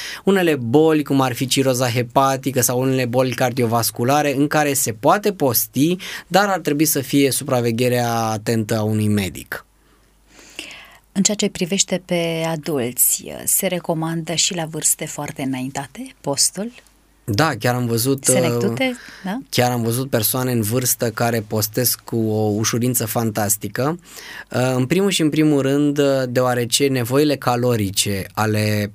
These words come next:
Speaker 1: persoanelor în vârstă încep să fie din ce în ce mai reduse. Și metabolismul persoanelor în vârstă este mai lent. Și lucrul acesta chiar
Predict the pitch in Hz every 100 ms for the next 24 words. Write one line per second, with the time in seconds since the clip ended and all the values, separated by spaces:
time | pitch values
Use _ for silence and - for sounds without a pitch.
0 | - _ 110 113 139 139 131 120 110 101
1 | 101 92 95 - 110 127 127 143 135 123
2 | 135 135 131 131 113 123 143 135 135 127
3 | 123 120 120 117 - - - _ - -
4 | - - - - - - - 127 127 127
5 | 120 127 147 - 175 156 120 135 127 127
6 | 120 117 104 107 107 127 120 143 139 147
7 | 175 131 95 - _ - - - - -
8 | 135 135 156 175 156 143 156 170 156 147
9 | 127 135 139